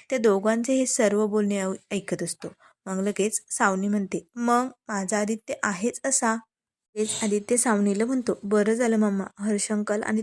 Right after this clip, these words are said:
तुम्हाला इथे घरी आणलं, नाहीतर आपल्या त्या पहिल्या घरात आपली किती घुसमट झाली असती ना." तेव्हा लगेच सावनी म्हणते, "हो, हो, हर्ष अंकल आहेच असा, सगळं काही मस्त भारीच करत असतो,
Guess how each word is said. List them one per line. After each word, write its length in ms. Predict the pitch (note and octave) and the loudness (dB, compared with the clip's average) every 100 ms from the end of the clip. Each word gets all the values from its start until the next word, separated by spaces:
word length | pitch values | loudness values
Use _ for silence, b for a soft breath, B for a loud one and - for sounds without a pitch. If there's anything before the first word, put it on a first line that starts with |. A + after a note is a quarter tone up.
| A3 | 0
तुम्हाला 400 | A3+ G#3 G3+ G#3 - B B - | 4 4 4 0 -4 B B -12
इथे 340 | G3 - G#3+ - B B | -2 4 4 4 B B
घरी 220 | A#3 G#3+ G3+ | -2 0 2
आणलं, 340 | G#3 G3 F3 - - | 2 0 0 -4 -10
नाहीतर 380 | G3+ F#3 F3 G#3+ A3 | -8 -6 -2 -2 -2
आपल्या 320 | G3 - G3+ G3 | -8 -4 -4 -2
त्या 80 | G#3+ - | -4 -2
पहिल्या 280 | F#3+ F#3+ G3 | -2 -2 -2
घरात 380 | A3 G#3+ G#3+ - | -2 -2 -2 -6
आपली 220 | G#3 G#3 A3+ | -6 -6 -6
किती 280 | G#3+ F#3+ A#3+ | -8 -8 -6
घुसमट 420 | A#3+ A#3+ A3+ A3 G#3 | -4 -4 0 0 0
झाली 260 | A3 F#3+ | 0 -2
असती 260 | G3 - F#3+ | -4 -6 -6
ना." 140 | F#3+ G#3+ B B B - | -6 -8 B B B -8
तेव्हा 140 | F#3 | -6
लगेच 320 | F#3+ G3 G#3 - | -4 -4 -2 0
सावनी 280 | G#3+ F#3+ | 0 0
म्हणते, 280 | F#3+ G3 F#3+ G3+ | 0 -2 -2 -4
"हो, 280 | - F#3 F#3 | -2 -2 -2
हो, 180 | F#3 F3+ _ B B - | -4 -6 _ B B -2
हर्ष 220 | G3+ G3+ | -2 -2
अंकल 300 | - G#3 A#3+ - | -2 -2 -2 -2
आहेच 340 | - G3+ G3 F#3 | 0 0 -2 -2
असा, 220 | F#3+ - - - | -2 -2 -4 -8
सगळं 540 | - G#3 G3+ G3+ A3 A3+ | -4 -4 -4 -2 -2 -2
काही 220 | A#3 B3+ | -2 0
मस्त 440 | A3+ G#3 G#3 - A3+ | 0 2 0 -4 -6
भारीच 440 | A3 G3 G3 G#3+ | -4 -2 0 0
करत 240 | A#3 G#3 G3 | 0 -2 -4
असतो, 340 | F#3+ - F#3 | -8 -10 -14